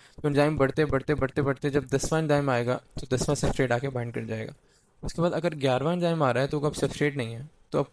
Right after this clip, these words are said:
कोई rate of reaction में फ़र्क नहीं आएगा क्योंकि कोई bind करने वाला ही नहीं है। तो ग्यारह के बाद बेशक हज़ारों enzyme आ जाएं तो अब नहीं फ़र्क पड़ने वाला। क्यों? क्योंकि अब कोई, कोई, कोई इससे enzyme से bind करने वाला नहीं है।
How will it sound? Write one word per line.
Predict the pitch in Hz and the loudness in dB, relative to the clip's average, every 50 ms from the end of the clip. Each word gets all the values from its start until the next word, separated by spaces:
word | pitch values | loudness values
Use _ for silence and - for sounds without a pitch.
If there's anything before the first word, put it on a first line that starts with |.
| _ - | _ -2
कोई | 160 160 170 170 170 - - | 2 2 2 2 0 -2 -8
rate | - - 139 139 131 | -6 -2 0 0 2
of | 147 | 2
reaction | 131 127 123 - 147 | 2 0 -2 -2 -2
में | 147 | -4
फ़र्क | 143 - 123 131 - | 0 0 0 -2 0
नहीं | 147 143 | -2 -2
आएगा | 131 117 117 127 | -2 -2 -2 -4
क्योंकि | 135 135 135 - 143 | -6 -6 -6 -6 -6
कोई | 143 151 | -4 -4
bind | 147 135 127 127 139 135 | -2 -2 -4 -4 -4 -4
करने | 143 139 139 | -4 -2 -2
वाला | 135 123 123 131 | 0 0 2 2
ही | 139 | 0
नहीं | 139 135 123 113 | 0 -2 -6 -8
है। | 120 - - - - - - - - | -10 -12 -14 -18 -20 -20 -20 -10 -6
तो | - - | -4 -2
ग्यारह | 139 135 135 135 151 165 | 0 2 2 2 2 2
के | 165 | 2
बाद | 170 170 170 | 2 0 0
बेशक | 160 160 151 190 170 143 | -2 -2 -2 -2 -2 -2
हज़ारों | 147 117 127 127 135 160 | -2 -2 0 2 2 2
enzyme | 180 170 160 160 160 156 | 2 2 0 0 2 0
आ | 139 | 0
जाएं | 120 120 127 147 - | 0 0 -4 -6 -6
तो | - - - - | -12 -14 -8 -6
अब | 160 160 165 | -6 -4 -4
नहीं | 185 180 | -4 -4
फ़र्क | - 151 - | -4 -6 -4
पड़ने | - 143 127 127 127 | -4 -4 -2 0 0
वाला। | 123 120 123 131 147 170 - | 0 0 0 -2 -4 -4 -2
क्यों? | - 147 165 180 - - - - _ | 0 0 0 0 -4 -10 -20 -18 _
क्योंकि | - 151 139 165 | -10 -8 -4 -4
अब | 165 151 | -4 -4
कोई, | - - 170 165 | -2 -2 -2 0
कोई, | - - 165 165 | 0 0 0 0
कोई | 156 - 175 - - - | 0 -4 -8 -8 -6 -8
इससे | - - - 175 | -4 0 0 0
enzyme | 170 156 139 135 131 131 | 0 0 0 0 0 0
से | - - 180 | 0 -2 -2
bind | 143 127 131 143 139 | -2 0 -2 0 0
करने | 143 135 131 | 0 2 4
वाला | 127 120 117 120 | 4 4 4 2
नहीं | 117 113 107 | 0 -4 -6
है। | 110 | -10